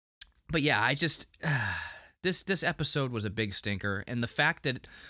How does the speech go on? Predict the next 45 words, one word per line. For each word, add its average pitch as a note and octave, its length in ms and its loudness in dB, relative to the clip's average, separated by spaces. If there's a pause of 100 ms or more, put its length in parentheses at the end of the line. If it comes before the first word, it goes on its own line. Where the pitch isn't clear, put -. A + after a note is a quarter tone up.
(340)
everything D3 460 2
we've C3 160 0
watched A2+ 260 2
so A#2+ 160 4
far A#2 280 2
led G2+ 260 -2
up G#2+ 180 -4
to - 140 -4
this F#2 560 4 (540)
just D3+ 160 2
makes D#3 240 0
me D3 80 0
go, C3+ 280 -2
"Oh, G3+ 560 2 (640)
no," F3 680 0
because E3 260 2
all F#3+ 140 2
the G3 80 0
people F#3+ 260 0
I've E3+ 140 0
been D#3+ 100 -2
saying, F#3+ 220 0
"You F#3 80 -2
gotta A3 160 2
watch G#3 320 0
WandaVision," F#3 480 0
I C#3 60 0
kinda F#3 180 0
wanna F3 160 0
call E3 200 0
them D#3+ 140 0
all D3+ 80 0
back D3 240 0
and C3 100 -2
say, D3 220 0
"Yeah, - 160 -2
you A#3+ 140 -4
could A#3 120 -8
take E3 220 -6
it F3+ 80 -4
or F#2 60 -4
leave A#2 280 -2
it." F#3 220 4
<laughs> B3+ 480 2 (1800)
But, B3+ 180 2